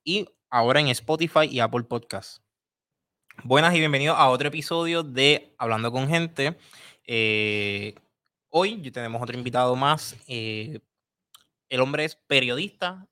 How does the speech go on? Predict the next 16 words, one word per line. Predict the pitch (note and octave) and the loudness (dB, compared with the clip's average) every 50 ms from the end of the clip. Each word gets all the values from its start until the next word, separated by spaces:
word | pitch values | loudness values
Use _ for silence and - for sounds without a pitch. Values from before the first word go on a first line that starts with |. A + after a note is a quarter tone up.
| _ _ _ _ _ | _ _ _ _ _
geógrafo | _ - A#2 A#2 C#3 D#3 E3 D#3+ D#3+ D#3 - D3+ D3+ D3+ _ _ _ _ _ _ _ _ _ | _ -6 0 0 0 0 0 -2 -6 -6 -6 -10 -12 -12 _ _ _ _ _ _ _ _ _
y | - B2+ A2+ A2 G#2+ G#2+ G#2+ G#2+ G#2 G#2 G2+ G2+ G2+ G2+ G2+ - _ _ | -10 -8 -6 -4 -4 -2 -2 -2 -4 -4 -6 -8 -8 -12 -14 -16 _ _
fanático | - G2 F#2+ G#2+ A#2+ D#3+ F#3 F3+ F3+ | -14 -12 -10 -10 -8 -6 -6 -4 -4
del | F#3+ F#3 F#3 | -4 -4 -6
deporte, | F3 F3 E3+ F#3+ F#3+ G3 - - D#3+ | -6 -6 -6 -6 -8 -8 -8 -12 -10
o | C#3+ C3 A#2+ G#2+ - _ _ _ _ | -6 -6 -6 -6 -8 _ _ _ _
periodista | - - A#2 A2+ G#2+ C3 F3+ - - F#3 | -8 -8 -4 -4 -2 -4 -4 -2 -2 -2
del | E3+ E3 D#3+ | -2 -2 -4
deporte | D3 C#3 D#3+ D#3+ E3 - D#3+ | -6 -4 -4 -6 -6 -4 -6
en | D#3 C#3+ | -6 -4
Puerto | - C#3+ C#3 - B2 | -4 -4 -2 -2 -2
Rico, | C3 F3 F3+ D3+ B2+ A#2 - _ | -2 -2 -2 -2 -4 -6 -6 _
por | - C3 B2+ | -6 -4 -2
decir | A#2+ A#2 - C#3+ D3+ | -2 -2 -2 0 0
así. | D#3+ G#3 A#3 A#3+ - - _ _ _ _ _ _ - | 0 -2 -4 -10 -12 -20 _ _ _ _ _ _ -2
Pero | - F#3+ G#3 F3+ F3 F3+ F3 - _ | 0 0 2 2 0 0 -2 -10 _